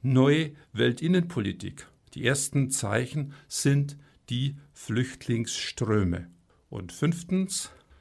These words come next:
die menschengemachten Weltprobleme machen uns alle zu Brüdern und Schwestern in einem Überlebenskampf.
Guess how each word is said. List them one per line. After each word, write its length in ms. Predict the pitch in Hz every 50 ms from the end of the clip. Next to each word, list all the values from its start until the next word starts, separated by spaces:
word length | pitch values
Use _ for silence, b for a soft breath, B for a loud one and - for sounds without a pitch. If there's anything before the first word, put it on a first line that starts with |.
| b b b -
die 80 | 117
menschengemachten 920 | 107 143 185 190 190 - - 185 151 143 131 131 127 131 - - - 120
Weltprobleme 960 | 113 147 170 170 - 165 147 120 98 92 90 92 92 92 107 117 139 156 - - b b b b b b
machen 360 | b 117 131 139 131 147 143 143
uns 220 | 135 135 127 -
alle 260 | - 135 143 147 143
zu 160 | 147 - 143
Brüdern 480 | - 120 117 139 143 156 156 156 156 156
und 240 | 170 175 110 101 -
Schwestern 600 | - 123 127 127 - - - 143 135 135 131 B B B B B
in 140 | B 113 131
einem 300 | 127 120 123 127 123 131
Überlebenskampf. 1000 | 131 131 107 120 110 113 139 151 165 160 - - - - 95 - - - - -